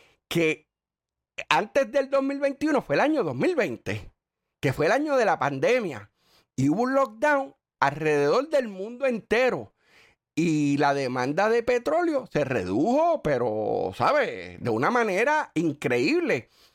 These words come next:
¿Por qué? Porque muchas fábricas no estaban trabajando, que consumen electricidad y esto a nivel mundial, consumen petróleo, pues no, no había la demanda.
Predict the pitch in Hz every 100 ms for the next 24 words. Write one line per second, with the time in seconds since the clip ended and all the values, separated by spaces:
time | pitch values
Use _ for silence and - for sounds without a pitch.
0 | _ - 156 - 220 269 247 214 - 170
1 | 156 175 175 180 175 165 165 160 160 156
2 | 151 156 156 147 156 165 165 143 151 147
3 | 143 147 147 151 156 147 139 139 143 131
4 | 139 135 139 139 160 160 151 147 143 147
5 | 147 147 139 143 143 123 156 170 143 127
6 | 147 147 143 120 160 170 - 131 123 143
7 | 131 143 156 156 151 139 139 156 131 101